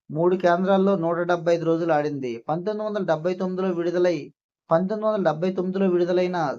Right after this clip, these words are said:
సినిమాలలో ఎక్కువ గ్రాస్ కలెక్ట్ చేసిన రెండో సినిమా.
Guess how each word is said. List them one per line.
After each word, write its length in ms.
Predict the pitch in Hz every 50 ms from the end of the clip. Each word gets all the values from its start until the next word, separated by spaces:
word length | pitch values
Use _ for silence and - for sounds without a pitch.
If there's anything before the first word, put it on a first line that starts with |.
| - _
సినిమాలలో 440 | 160 160 180 190 196 196 196 202 202
ఎక్కువ 360 | 180 165 160 - 190 190 180
గ్రాస్ 240 | 170 180 185 180 180
కలెక్ట్ 360 | - 165 165 170 170 - 180
చేసిన 260 | 175 170 175 180 175
రెండో 300 | 156 160 160 165 180 180
సినిమా. 420 | 170 165 160 151 139 123 113 107